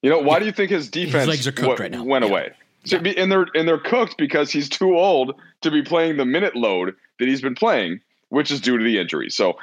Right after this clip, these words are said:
Speaker 1: that, and then you take that one cog out of it, and all of a sudden that player can't help as much. So it, it's just been a cumulative factor, um, on top of the lack of cohesion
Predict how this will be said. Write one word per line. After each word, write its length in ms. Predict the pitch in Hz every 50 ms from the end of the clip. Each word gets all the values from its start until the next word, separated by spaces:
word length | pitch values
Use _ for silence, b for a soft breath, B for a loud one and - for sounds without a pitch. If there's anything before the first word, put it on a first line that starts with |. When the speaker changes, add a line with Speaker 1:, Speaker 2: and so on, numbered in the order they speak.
| B B -
Speaker 1:
that, 240 | - 135 143 147 - -
and 120 | 131 131
then 160 | 139 143 135 123
you 140 | 123 131
take 240 | 127 185 165 151 170
that 260 | - - - - -
one 220 | 143 151 143 123 117
cog 320 | - 156 135 123 110 101
out 140 | 107 101 95
of 100 | 90 98
it, 120 | 127 143 - _ _ _ _ _ _ _
and 100 | - 120
all 80 | 131 131
of 60 | 131
a 40 | 135
sudden 220 | - - 135 113
that 200 | 117 135 156 -
player 240 | - 160 147 135 120
can't 220 | - - 120 107 98
help 200 | 107 98 - 92
as 120 | 85 78
much. 240 | 82 80 76 - -
So 220 | - 107 98 90 B B B B B
it, 180 | 143 151 156 147 -
it's 180 | 147 143 -
just 220 | - 170 170 165 -
been 140 | 165 156 135
a 60 | 104
cumulative 800 | - - - 147 160 170 170 170 175 165 156 - 151 139 131 - - -
factor, 540 | 143 131 120 107 - 113 98 87 85 85 b b b b b -
um, 180 | 101 110 110 - -
on 200 | 139 147 143 139
top 380 | - - - 196 214 208 - 151
of 120 | 156 143
the 80 | 147 143
lack 240 | 135 131 127 -
of 80 | 123 113
cohesion 480 | - 127 107 104 98 82 - - -